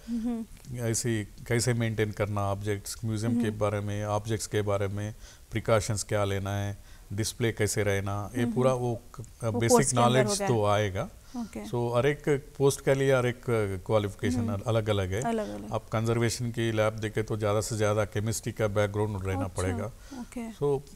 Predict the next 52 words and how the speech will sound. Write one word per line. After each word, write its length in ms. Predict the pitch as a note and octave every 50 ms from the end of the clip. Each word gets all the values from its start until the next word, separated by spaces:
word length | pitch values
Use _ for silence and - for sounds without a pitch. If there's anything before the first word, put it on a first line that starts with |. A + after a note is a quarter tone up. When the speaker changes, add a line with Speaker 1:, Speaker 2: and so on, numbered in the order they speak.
| F3 - - - C3
Speaker 2:
एक 280 | B2+ B2 A#2+ A#2+ - - - - - A#2 B2+ C#3+ - C3
डिस्प्ले 420 | A#2+ A2+ C3 - - - D3 C#3
बोलो 220 | C3 B2+ C3 C3
तो 240 | B2+ C3 C3+ C3 C3
उसमें, 440 | B2 A2+ - - B2+ A#2+ A#2+ A#2 A2 - - -
आ, 500 | A#2+ A#2 A2+ A2+ G#2+ G#2+ G#2+ G#2 G2+ G2+ - - - - - - - -
इंटीरियर्स 520 | A2+ A#2 A2+ B2+ A#2 A#2 A#2 A2+ A2+ -
का, 460 | - - A#2+ A2+ A2 A2 A2 G#2 A2
आर्किटेक्चर 420 | G#2+ A2+ A#2+ A#3 A3+ A3 A3+ - A#2
Speaker 1:
हम्म। 220 | A2 - A#2+ A2
Speaker 2:
का 360 | G#2+ G#2 - - - A2 A2 - - -
थोड़ा 140 | G#2+ G#2+ G#2
आइडिया 340 | G#2 G#2 G2 G#2 G#2 G2+
रहना 260 | G2+ G2+ F#2+ F#2 F#2+ F#2+
पड़ेगा। 420 | F2+ - F2+ F2+ F#2 G2+ A#2+ D3+ D#3+
ऐसे 240 | B2 A#2 - C#3+ A#2+
हर 100 | A2 A#2+
एक 140 | C#3 B2+ - - - - -
पोस्ट 220 | C3 C3+ - -
का 160 | - - C3
हर 80 | A#2+ A#2
एक, 100 | A#2+ A#2+
हर 60 | B2
Speaker 1:
हम्म, 120 | B2 A#2 A2
हम्म। 320 | A#3 A3+ - - C3 A2+
Speaker 2:
अलग-अलग 320 | G#2+ G#2+ A2+ G#2+ C4 C4
Speaker 1:
After 100 | - -
Speaker 2:
क्वालिफिकेशन 500 | - D4 C#4 - B3+ C4 B3+ B3 G#3 A#3+
है। 80 | C4 C4
Speaker 1:
graduation 320 | B3 - C#4 C4 B3+ B3
का 120 | - C#4+ C#4
एक 200 | - B3 A3 G3+
डिप्लोमा 420 | A3 G#3+ - A3+ A3 A3 G#3+ G#3
होगा। 180 | G#3+ G#3 G#3 G#2+
Speaker 2:
हाँ, 260 | G#2+ G#2 G2+ G2 F#2
डिप्लोमा। 440 | G2 F#2+ - G2+ F#2+ G2 G#2 A#2+ C3+ - - - - -
Speaker 1:
यानी 180 | A#3+ A#3 A#3 B2+
Speaker 2:
और 120 | C#3 C#3
हर 120 | C3 C3+
एक, 160 | C#3 C3+ B2+ -
आ, 40 | - D3 C3+ B2+ B2 A#2+ A2+ A2 A2 G#2+ G2+ -
पोस्ट 220 | - B2+ A#2+ - -
का 140 | - C#3 B2
हर 80 | A#2
एक 200 | A#2 A2+ A2+ -
अलग-अलग 540 | A#2+ A2+ A2 A2+ A#2 A#2+ A2+ A#2+ A#2 A#2 A2+
Speaker 1:
रिक्वायरमेंट 340 | A2 A#2+ A#2 A#2+ - G2+ G#2
Speaker 2:
क्वालिफिकेशन 360 | - A3+ G#3+ G#2 G#2+ - G3+
भी, 60 | -
Speaker 1:
होगी। 200 | G#3 G3 F2+ F#2
Speaker 2:
रिक्वायरमेंट 540 | F2+ F2+ - - F#2 F2+ F#2 F#2 F2 F2 E2+
होगी। 240 | F2 E2+ F2+ F#2